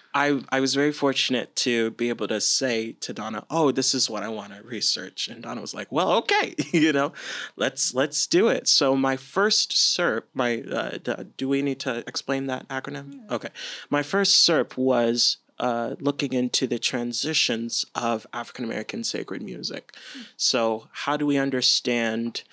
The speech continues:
Speaker 1: the transition in, let's say, the seventeen and eighteen hundreds from spirituals to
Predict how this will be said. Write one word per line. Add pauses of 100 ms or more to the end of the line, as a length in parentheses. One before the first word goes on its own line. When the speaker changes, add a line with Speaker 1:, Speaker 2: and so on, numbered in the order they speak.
(320)
Speaker 1:
the
transition
in, (420)
let's
say,
the
seventeen
and
eighteen
hundreds
from
spirituals
to